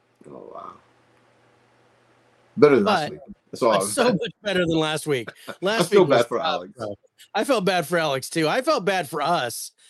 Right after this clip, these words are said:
Speaker 2: because of how Alex was chastising us <laughs> about
Speaker 1: Yeah.
Speaker 2: the, about the week.
Speaker 1: But I loved his reaction because
Speaker 2: Yeah,
Speaker 1: he didn't
Speaker 2: I
Speaker 1: understand what we did. He, you know, he didn't understand that we just went through the release calendar and said,
Speaker 2: Yeah, we
Speaker 1: "Okay,"
Speaker 2: just
Speaker 1: and just
Speaker 2: grabbed
Speaker 1: picked out
Speaker 2: them. Yeah.
Speaker 1: movies.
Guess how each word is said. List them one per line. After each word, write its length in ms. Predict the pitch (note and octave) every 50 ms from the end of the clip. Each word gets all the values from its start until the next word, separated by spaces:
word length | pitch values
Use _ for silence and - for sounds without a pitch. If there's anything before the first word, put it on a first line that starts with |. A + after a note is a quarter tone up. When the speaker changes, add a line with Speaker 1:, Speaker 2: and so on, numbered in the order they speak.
| - - _ _ _ _ _ _ _
Speaker 2:
because 360 | D3 F3 E3+ - F#3+ F3+ D#3+ E3
of 80 | C#3+
how 160 | D3+ D#3 D#3 D3+
Alex 420 | D3 D3 E3+ E3+ E3 D#3 - -
was 160 | C#3+ C#3 C3
chastising 840 | G#2+ - - - D#3+ E3 E3+ F3 - - F3 C#3+ C3+ C3 B2+ C3+ C3+
us 180 | B2 B2+ - -
<laughs> 40 | -
about 120 | D#4+ -
Speaker 1:
Yeah. 340 | - - - - A4 F5 - - - E5+ - - _ _ _ -
Speaker 2:
the, 120 | F4+ -
about 420 | - - D4 - - D#4+ C4 - -
the 60 | G#3
week. 180 | A3+ C4 C#4 A3 -
Speaker 1:
But 160 | G#3 - -
I 60 | E3+
loved 340 | D#3+ D#3 E3 E3+ F#3 F3+ -
his 200 | - F3 E3 - - A#2+
reaction 580 | G2+ G2+ G2 G#2 A#2+ C3+ B2+ - - - E2+ - _ _ _ _ _ _ _ _ -
because 200 | C#3 D3+ - F3+
Speaker 2:
Yeah, 80 | F3+ C3
Speaker 1:
he 80 | -
didn't 200 | - - G3 A3
Speaker 2:
I 40 | -
Speaker 1:
understand 560 | D3 C#3 C#3 - - - - B2+ C#3 C#3 B2 G#2
what 140 | A2+ G2 F#2+
we 80 | G#2+
did. 460 | G2 E2+ F2+ A#2 C3+ - - - - _ _ _
He, 160 | B2 B2 - _ _ _ _ -
you 140 | B2+ B2 G#2+
know, 240 | F#2+ F#2 F#2 F#2+ F#2
he 100 | F#2+ B2+
didn't 120 | C3 B2 A2
understand 360 | A2 G2 - - G#2+ A2 A2
that 100 | G2 F#2
we 80 | G2+
just 140 | A2 A2 -
went 180 | G#2 A#2 A2+ -
through 80 | - G2+
the 80 | F2+
release 300 | F2+ F2+ G2 G2 A2 A2
calendar 500 | - - F#2 F2 F2+ F2 E2 F2 F2 - - _ _ _ _ _ _ _ _ _ _ -
and 80 | -
said, 120 | - E3+ D#3+
Speaker 2:
Yeah, 40 | D#3
we 160 | - C#3+ D#3
Speaker 1:
"Okay," 60 | D#3+ -
Speaker 2:
just 220 | - - - -
Speaker 1:
and 100 | G#2 G#2+
just 160 | G#2 - B3+ -
Speaker 2:
grabbed 160 | B2 A2+ -
Speaker 1:
picked 20 |
out 140 | A2 F#2+ F2+
Speaker 2:
them. 100 | G2 G#2
Yeah. 60 | G#2 F#2+
Speaker 1:
movies. 200 | F2+ - -